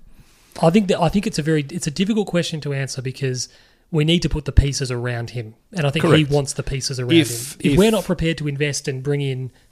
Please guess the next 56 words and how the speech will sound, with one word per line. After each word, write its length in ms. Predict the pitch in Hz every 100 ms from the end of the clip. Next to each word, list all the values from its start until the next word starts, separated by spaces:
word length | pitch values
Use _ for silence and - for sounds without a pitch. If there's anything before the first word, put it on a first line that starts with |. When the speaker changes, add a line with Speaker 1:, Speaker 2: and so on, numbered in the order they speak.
| -
Speaker 2:
I 60 | 151
think 240 | 170 202
that's 240 | 160 170 -
what 280 | 135 -
he 200 | - 131
is 100 | 123 107
more 360 | 117 117 110
Speaker 1:
those 220 | 143 127
chips. 460 | - - 143 - -
Speaker 2:
And 100 | 147
I'm, 180 | 147 139 - _
it's, 220 | 160 151
it's, 240 | - 139 -
I'm, 160 | 123 110
I'm 160 | 117 110
flogging 420 | - 147 143 113
this 180 | 101 -
right 180 | 117 104
off 240 | 92 - - - - - - - _ -
from 160 | 104
Gab 200 | 92 110
Marcotti. 540 | 98 95 90 110 87 -
It's, 380 | - 120 - - _ _ _ _ _ _
I 60 | 165
think 180 | 214 -
he 180 | 170
wants 340 | 175 151 139 - - _ _
to 100 | -
know, 160 | 117 117
he 160 | 139 175
doesn't 240 | 160 131
want 100 | 120
to 80 | 107
be 140 | 110 110
in 300 | 113 107 110
this 140 | -
squad 380 | - 123 85 - _ _ _ _ _ _ -
Speaker 1:
Yeah, 100 | 156
if 80 | 117
we 60 | 123
Speaker 2:
where 60 |
Speaker 1:
can 60 | 120
Speaker 2:
we're 80 | 123
not 160 | 131 143
Speaker 1:
improve 180 | 143
the 60 | 127
Speaker 2:
competing 140 | 127 123
for 80 | 117
it. 40 | 113
Speaker 1:
squad. 100 | 113 - _ _
Speaker 2:
If 340 | 208 196 - -
we 280 | 175 156
put 380 | 117 - 156 -
players 380 | - 135 123 110 113
around 360 | 104 120 156
him 240 | 92 104